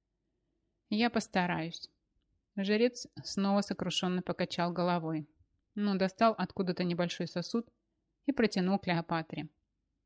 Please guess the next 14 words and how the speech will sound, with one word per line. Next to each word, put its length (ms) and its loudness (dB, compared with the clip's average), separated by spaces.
«Благодарю. 760 4
Зря. 500 4
Это 220 4
гибельный 400 4
напиток». 560 -2
«Нет, 240 4
все 180 0
будет 260 6
как 200 4
надо, 380 2
только 320 4
приведет 480 2
к 20 -8
гибели». 500 0